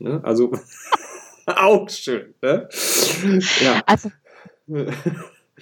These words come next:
Speaker 2: weißt du, ich, ich glaub halt, die Ostwestfalen sind halt wirklich viel witziger als
Speaker 1: Ja.
Speaker 2: jetzt so die,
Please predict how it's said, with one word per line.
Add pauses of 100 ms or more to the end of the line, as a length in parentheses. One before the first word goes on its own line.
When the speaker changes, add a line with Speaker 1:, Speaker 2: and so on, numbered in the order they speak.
(520)
Speaker 2:
weißt
du,
ich, (180)
ich
glaub
halt,
die
Ostwestfalen
sind
halt
wirklich
viel
witziger (180)
als
Speaker 1:
Ja.
Speaker 2:
jetzt
so (200)
die,